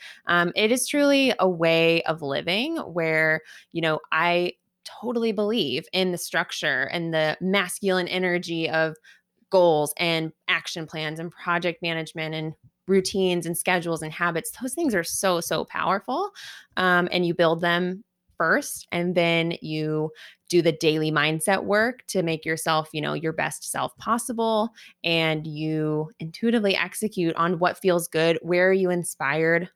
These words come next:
Um, you know, I was really impacted by the book Big Magic, um, at the beginning of the year, last year, at the beginning of twenty nineteen,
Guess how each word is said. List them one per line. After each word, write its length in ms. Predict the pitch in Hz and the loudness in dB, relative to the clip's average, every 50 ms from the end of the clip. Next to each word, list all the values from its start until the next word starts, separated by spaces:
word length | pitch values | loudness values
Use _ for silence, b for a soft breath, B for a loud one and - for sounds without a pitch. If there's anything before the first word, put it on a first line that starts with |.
| _ - | _ -12
Um, 440 | - 160 151 151 151 147 151 156 - B B B B B B - | -8 -6 -4 -4 -4 -4 -6 -8 -10 B B B B B B -8
you 100 | 165 160 | -2 -2
know, 260 | 156 147 147 - - - | 0 0 0 -2 -2 0
I 160 | 160 175 190 | 2 4 4
was 280 | 196 196 175 170 - - _ - | 4 4 2 2 -2 -8 _ -12
really 560 | 175 165 185 208 214 202 196 185 175 170 - | -6 0 2 4 4 4 4 4 2 0 0
impacted 640 | - 180 175 175 165 156 175 - - 196 190 185 185 | -2 -2 -2 0 -2 -2 -2 -2 0 0 0 0 0
by 300 | - 165 160 156 156 160 | -2 -2 0 0 0 0
the 100 | 160 165 | -2 -2
book 260 | - 156 147 147 - _ - | 0 0 0 0 -2 _ -2
Big 200 | 156 160 156 - | -2 -2 -2 -2
Magic, 640 | - 143 131 131 151 - 202 220 262 294 - - - B B B B B B B - | -4 -2 -2 -2 -2 -2 -2 -2 -4 -4 -6 -12 -20 B B B B B B B -4
um, 540 | 156 160 156 156 151 151 151 151 156 170 - _ _ _ _ _ - - _ _ _ - | 0 0 2 2 2 0 -2 -4 -6 -8 -10 _ _ _ _ _ -20 -20 _ _ _ -8
at 100 | - 165 | -6 -2
the 80 | 180 185 | -2 -2
beginning 360 | 170 151 160 143 139 156 156 | -2 0 0 0 0 0 -2
of 100 | 160 156 | -2 -4
the 60 | 165 | -6
year, 440 | 156 151 151 165 170 160 156 147 156 | -6 -2 0 2 4 4 6 4 4
last 340 | 165 165 160 185 185 - - | 4 2 0 0 -2 -2 -2
year, 360 | 165 160 151 147 151 160 160 - _ _ - - | 0 2 2 2 0 -2 -4 -10 _ _ -8 -6
at 60 | 170 | -4
the 40 | 170 | -2
beginning 180 | 170 165 160 165 | -2 -2 -2 -2
of 40 | 160 | -2
twenty 140 | - 156 147 | -4 -4 -2
nineteen, 500 | 147 143 151 - 180 156 143 151 165 | -2 -2 -4 -4 -4 -2 -2 -2 -4